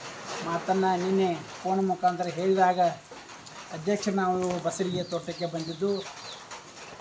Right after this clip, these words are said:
ಸುಮಾರು ಅರವತ್ತ್ಮೂರು ಮನೆಗಳಿಗೆ ನಿರಂತರ ವಿದ್ಯುತ್ತನ್ನು ಕೊಡುವ ಸಲುವಾಗಿ ಈಗಾಗಲೇ ಲೈಮನ್‌ಗಳಿಗೆ ಹೇಳಿ ಸರ್ವೆ ಮಾಡಿದಾಗ ಸುಮಾರು ಇಪ್ಪತ್ತೊಂಬತ್ತು ಕಂಬಗಳು ಕುಂಡಿರ್ತಾವೆ.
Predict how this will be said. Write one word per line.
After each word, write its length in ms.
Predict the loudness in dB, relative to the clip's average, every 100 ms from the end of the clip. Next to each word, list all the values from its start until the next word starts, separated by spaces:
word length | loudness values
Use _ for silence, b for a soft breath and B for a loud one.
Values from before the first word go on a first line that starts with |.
| -8 2
ಸುಮಾರು 460 | 6 8 8 6
ಅರವತ್ತ್ಮೂರು 600 | 6 8 6 6 2 2
ಮನೆಗಳಿಗೆ 520 | 2 2 2 2 2
ನಿರಂತರ 520 | 2 0 0 2 4 6 4 2 -10 -18 -18 -14 -8
ವಿದ್ಯುತ್ತನ್ನು 640 | -2 0 0 2 2 0
ಕೊಡುವ 200 | 0 0
ಸಲುವಾಗಿ 580 | 2 2 6 6 6 2 0 -6 -10 -10 -10 -10 -12 -12 -4 2
ಈಗಾಗಲೇ 460 | 4 6 6 4
ಲೈಮನ್‌ಗಳಿಗೆ 640 | 4 2 2 2 2 0 -2 2
ಹೇಳಿ 200 | 2 2 -2 -8 -16 -6
ಸರ್ವೆ 200 | 0 2
ಮಾಡಿದಾಗ 540 | 4 4 6 6 8 6 6 2 -12 -18 -16 -8
ಸುಮಾರು 340 | 0 4 6 4
ಇಪ್ಪತ್ತೊಂಬತ್ತು 840 | 8 8 8 2 4 2 0 -2
ಕಂಬಗಳು 600 | 0 2 4 4 4 4 2 0 -10 -16 -16 -16 -16 -18 -6
ಕುಂಡಿರ್ತಾವೆ. 520 | -2 -2 4 6 6